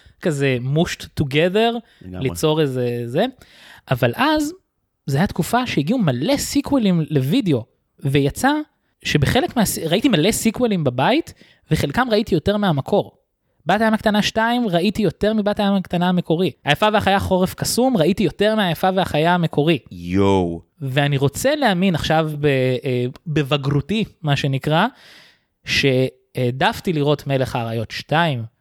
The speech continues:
Speaker 1: יותר ממלך הא-, האריות הראשון, כדי לא לחוות שוב את המוות של ס-, של מופסה. למרות שמלך האריות שתיים נותן לנו את זה בקטנה עוד פעם.
Speaker 2: מה זה בקטנה?
Speaker 1: וכמו הרבה דברים בסרט הזה, הכל כאילו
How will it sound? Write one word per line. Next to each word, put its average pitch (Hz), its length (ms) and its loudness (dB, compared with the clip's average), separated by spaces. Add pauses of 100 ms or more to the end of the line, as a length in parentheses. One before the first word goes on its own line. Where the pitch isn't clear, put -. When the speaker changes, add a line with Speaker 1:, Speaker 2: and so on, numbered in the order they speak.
(120)
Speaker 1:
יותר 147 220 0
ממלך 135 360 0
הא-, 113 240 -6
האריות 113 420 -6
הראשון, 233 540 -2 (580)
כדי 131 220 0
לא 165 140 2
לחוות 139 320 0
שוב 131 200 0
את 123 100 0
המוות 117 320 -2
של 113 120 -10
ס-, - 220 -10
של 120 160 -6
מופסה. 117 500 -4
למרות 160 380 0
שמלך 240 380 0
האריות 208 300 0
שתיים 190 260 -2
נותן 185 260 0
לנו 180 180 0
את 139 80 -4
זה 139 80 -2
בקטנה 127 400 -6 (180)
עוד 110 220 -10
פעם. 180 280 0 (180)
Speaker 2:
מה 107 300 -2
זה 101 160 -2
בקטנה? 85 440 -4 (1500)
Speaker 1:
וכמו 151 220 0
הרבה 156 240 -2
דברים 165 280 0
בסרט 147 380 0
הזה, 127 220 0
הכל 151 300 -2
כאילו 165 200 2